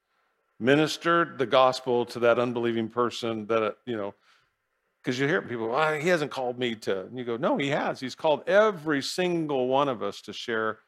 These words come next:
the gospel, the good news of Jesus Christ." Because if you <laughs> have a testimony, you know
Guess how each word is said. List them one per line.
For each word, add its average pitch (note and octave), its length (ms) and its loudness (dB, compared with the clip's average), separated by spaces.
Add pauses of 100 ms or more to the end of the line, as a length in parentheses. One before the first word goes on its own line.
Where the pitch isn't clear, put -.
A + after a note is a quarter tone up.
(300)
the A#2 80 -8
gospel, A2 540 -4
the G#2 120 -8
good C#3 440 -2
news A2 420 -2
of F#2+ 100 -10
Jesus G2 380 -14
Christ." G#2+ 340 -4 (460)
Because B2 380 0
if A2+ 140 -6
you A#2 360 -2 (140)
<laughs> - 120 -4
have D3 220 4
a G3 60 0
testimony, A2+ 640 -2
you B2+ 240 -8
know C3+ 440 4